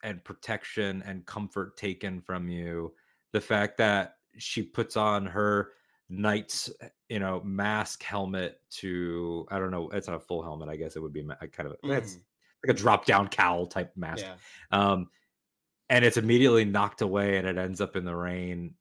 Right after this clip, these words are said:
Speaker 1: in the
Speaker 2: Mm-hmm.
Speaker 1: mud and everything, and she has to pick it up. Like, those are, those are symbols, and,
Speaker 2: Mm-hmm.
Speaker 1: and that was all really important. And, and I, I, yeah, and you're so right. I, that, <laughs> that entire bit you just did is so,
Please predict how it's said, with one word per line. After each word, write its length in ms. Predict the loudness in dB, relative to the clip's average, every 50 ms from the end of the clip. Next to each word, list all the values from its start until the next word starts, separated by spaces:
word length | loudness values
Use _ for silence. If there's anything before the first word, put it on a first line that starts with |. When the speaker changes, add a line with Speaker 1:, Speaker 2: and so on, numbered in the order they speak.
| _
Speaker 1:
in 100 | -10 -8
the 60 | -8
Speaker 2:
Mm-hmm. 180 | -8 -8 -6 -4
Speaker 1:
mud 400 | -2 -2 -2 -2 -2 -4 -4 -4
and 120 | -4 -6
everything, 440 | -4 -4 -6 -6 -6 -6 -6 -6 -6
and 100 | -6 -8
she 60 | -10 -12
has 60 | -12
to 80 | -14 _ -12
pick 140 | -8 -6 -4
it 80 | -4
up. 140 | -4 -2 -2
Like, 120 | -4 -4 0
those 240 | 0 0 2 2 2
are, 340 | 2 2 2 2 0 -4 _ _ _ _ _ _ _ _ _ _ _
those 140 | -2 -2 0
are 40 | -2
symbols, 560 | -2 -2 -4 -4 -4 -6 -6 -6 -8 -12 -14 _ _
and, 580 | -6 -4 -4 -2 -2 -2 -2 -4 -4 -6 -8 -10
Speaker 2:
Mm-hmm. 260 | -14 -18 -20 _ -10
Speaker 1:
and 140 | -6 -4 -2
that 120 | -2 -2
was 140 | -2 -4 -2 -2
all 140 | 0 0
really 240 | 0 0 0 0 -2
important. 560 | -4 -6 -6 -4 -2 -2 -2 -2 -4 -4 -6
And, 160 | -8 -10 -10 -12
and 140 | -10 -8 -4
I, 140 | -4 -4 -4
I, 100 | -4 -6 -6
yeah, 300 | -4 -2 -2 -2 -2 -2 -4 -6
and 220 | -8 -8 -10 -12 -14 _ _ _ _ _ _ _ _
you're 100 | 0 0
so 200 | 4 6 6 6
right. 200 | 6 4 2 0 0 0 0 -2 -2
I, 20 | 0
that, 260 | 0 0 0 0 -2 0 0 0 0 0 -2 -6 -10 -12
<laughs> 520 | -14 -16 -20 -20 -20 -20 _ -20 -20 _ _
that 140 | -6 -4 -4
entire 340 | -4 2 4 6 6 6 4
bit 280 | 2 0 -2 -4 -2
you 120 | -4 -8 -10
just 180 | -10 -12 -14
did 160 | -16 -16 -16 -14
is 140 | -14 -12 -10
so, 160 | -10 -10 -8